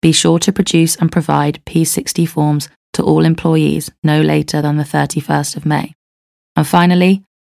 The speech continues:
report employee expenses and benefits by the sixth of July. For payroll support, or if you've got any further questions in regards to running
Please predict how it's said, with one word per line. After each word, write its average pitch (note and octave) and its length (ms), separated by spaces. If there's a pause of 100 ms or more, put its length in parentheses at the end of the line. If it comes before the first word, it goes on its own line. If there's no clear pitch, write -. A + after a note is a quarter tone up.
(140)
report - 480
employee E3+ 380
expenses - 760
and D#3+ 120
benefits C#3+ 560 (240)
by C#3+ 120
the C#3+ 100
sixth - 280
of - 100
July. C#3+ 400 (960)
For E3+ 100
payroll F#3+ 440
support, D#3+ 600
or E3 100
if - 180
you've D#3+ 120
got - 200
any E3 180
further E3 260
questions D#3 560
in D3+ 80
regards D3 400
to D3+ 120
running D3+ 380